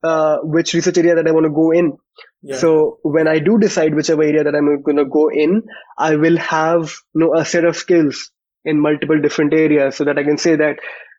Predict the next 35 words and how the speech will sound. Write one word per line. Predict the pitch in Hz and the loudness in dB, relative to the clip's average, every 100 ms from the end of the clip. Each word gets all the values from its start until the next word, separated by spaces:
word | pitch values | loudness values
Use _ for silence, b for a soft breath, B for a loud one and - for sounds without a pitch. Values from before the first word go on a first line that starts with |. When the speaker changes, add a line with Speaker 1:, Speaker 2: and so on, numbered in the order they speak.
| _ _ _ - | _ _ _ -6
Speaker 1:
I | 160 156 165 156 | -2 2 2 2
will | 165 | 0
bring | 135 165 185 | 0 0 2
you | 180 180 156 135 | 2 2 0 0
these | 180 196 170 - | 2 2 -2 -4
array | 165 156 165 | 0 2 2
of, | 165 160 - - _ _ _ | 2 0 -6 -20 _ _ _
of | 165 | -6
skills, | - 175 151 131 - _ _ _ | -2 -2 -2 -4 -14 _ _ _
which | 143 131 165 180 - | -10 -2 -2 0 -2
will | 160 160 | 0 2
help | 156 160 170 175 165 | 0 0 0 0 -2
me | 170 175 160 | 2 4 2
make | 156 156 143 | 2 0 0
decisions | 160 151 175 170 170 156 156 | -6 0 0 2 2 2 0
in | 156 147 | 0 0
this | 160 - | -2 -4
way, | 147 151 196 226 _ _ _ - | -2 0 0 -4 _ _ _ -2
which | 165 160 | 0 2
will | |
be | 160 156 | 0 2
different | 180 - 185 175 | 0 2 0 2
from | 175 156 | 0 0
other | 165 196 | 0 0
students | 196 180 160 151 - | 0 0 2 0 0
who | 156 151 147 143 _ _ _ | 0 0 0 -6 _ _ _
come | 170 160 | -2 2
in | 156 151 | 2 0
with | 139 147 135 - _ _ _ | 0 -2 -4 -20 _ _ _
possibly | 160 151 - 147 147 | -4 -2 -4 0 0
a | 139 | 0
shorter | - 156 143 147 | -2 -2 0 0
array | 143 139 | 0 0
of | 135 | -4
skills. | - 139 139 - | -6 -10 -10 -14